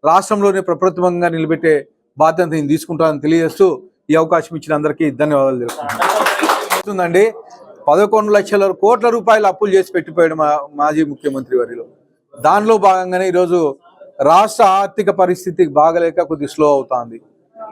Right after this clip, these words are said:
గత మా ముఖ్యమంత్రి వారి అడిగినప్పుడు ఖచ్చితంగా మనం అండర్ గ్రౌండ్ డ్రైనేజ్ నిర్మిస్తున్నాం, ఫైనాన్షియల్ పొజిషన్ బాగుంటే ఖచ్చితంగా ముందుకు వెళ్తామని చెప్పేసి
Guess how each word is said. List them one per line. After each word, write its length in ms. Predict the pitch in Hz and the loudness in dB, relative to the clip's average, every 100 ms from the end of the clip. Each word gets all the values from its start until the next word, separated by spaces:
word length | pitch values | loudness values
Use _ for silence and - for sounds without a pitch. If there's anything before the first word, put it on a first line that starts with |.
| - 165 | -2 2
గత 120 | 202 | 2
మా 320 | 202 175 170 | 2 2 0
ముఖ్యమంత్రి 480 | 170 170 202 202 196 | 0 0 0 2 2
వారి 300 | 190 185 185 | 2 2 -2
అడిగినప్పుడు 1040 | 180 170 170 160 180 180 185 190 190 147 - _ _ 208 | -2 -2 0 -2 0 -2 0 2 2 0 -10 _ _ -2
ఖచ్చితంగా 500 | 208 196 208 202 196 | -2 0 0 2 2
మనం 160 | 180 | 0
అండర్ 260 | 170 170 180 | -2 0 0
గ్రౌండ్ 500 | 180 180 175 165 156 | 0 0 0 0 0
డ్రైనేజ్ 380 | 143 160 175 151 | -2 0 -2 -2
నిర్మిస్తున్నాం, 680 | 160 185 185 190 180 220 - _ _ _ | -2 0 0 0 2 0 -2 _ _ _
ఫైనాన్షియల్ 540 | - 202 233 214 226 180 - | 0 4 2 2 -4 -4 0
పొజిషన్ 320 | 180 185 190 | 2 2 0
బాగుంటే 440 | 170 170 180 165 165 | 2 2 0 -2 -2
ఖచ్చితంగా 440 | 156 - 175 165 | -4 -2 -2 -2
ముందుకు 340 | 147 156 151 | -4 -4 0
వెళ్తామని 420 | 151 143 151 143 139 | 0 2 -2 -2 -2
చెప్పేసి 400 | 151 147 233 | -2 -2 0